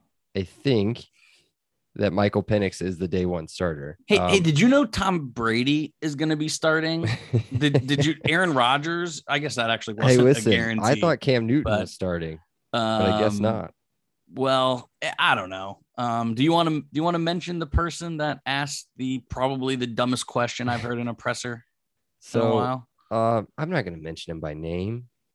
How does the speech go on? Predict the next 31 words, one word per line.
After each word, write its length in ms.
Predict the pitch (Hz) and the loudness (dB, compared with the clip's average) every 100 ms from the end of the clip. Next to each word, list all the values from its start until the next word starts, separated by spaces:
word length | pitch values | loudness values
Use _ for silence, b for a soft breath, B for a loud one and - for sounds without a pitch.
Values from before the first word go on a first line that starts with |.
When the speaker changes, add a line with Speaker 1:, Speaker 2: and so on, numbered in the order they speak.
| - | -4
Speaker 1:
but, 220 | 92 - | -2 0
uh, 460 | 98 95 98 95 - | 0 0 0 0 -2
a 40 | 95 | -4
Speaker 2:
<sighs> 0 | |
Speaker 1:
local 560 | 101 107 127 - 127 | -2 0 0 -2 -2
Indianapolis 840 | 110 117 113 104 101 - 95 - - | -2 -2 -2 -2 -4 -4 -6 -6 -10
newspaper. 920 | 90 95 92 - 78 76 - 73 78 - | -6 -4 -6 -8 -10 -10 -10 -12 -12 -10
Speaker 2:
If 140 | 107 | -10
you 100 | 107 | -6
know, 280 | 104 104 104 | -4 -4 -4
you 180 | 104 104 | -6 -8
know. 340 | 104 - - _ _ _ _ _ _ _ - | -10 -14 -20 _ _ _ _ _ _ _ -14
Speaker 1:
Uh, 380 | 87 85 82 78 - | -10 -8 -8 -10 -14
columnist 760 | - 104 107 90 80 80 - - | -6 -2 0 -2 -4 -8 -8 -4
that 140 | 92 | -4
is 100 | 95 | -4
very 260 | 95 156 202 | -4 -4 -6
pro 320 | - 110 110 | -2 2 2
I 100 | 92 | 0
U, 260 | 85 107 101 | -4 -4 -4
weird 240 | 78 78 | -6 -6
enough. 300 | 76 78 80 _ | -6 -6 -8 _
The 140 | 82 82 | -10 -6
Purdue 300 | 98 110 120 | 0 0 2
guys 340 | 90 85 76 | 2 0 -2
really 680 | 87 90 104 110 98 78 71 | -6 -2 0 2 2 0 -4
like 240 | 73 - | -8 -8
this 160 | 80 - | -10 -6
guy. 200 | 78 71 B B B B | -6 -8 B B B B
He 200 | - 151 | 0 2
asked 500 | - 127 131 - - | 2 2 2 0 -8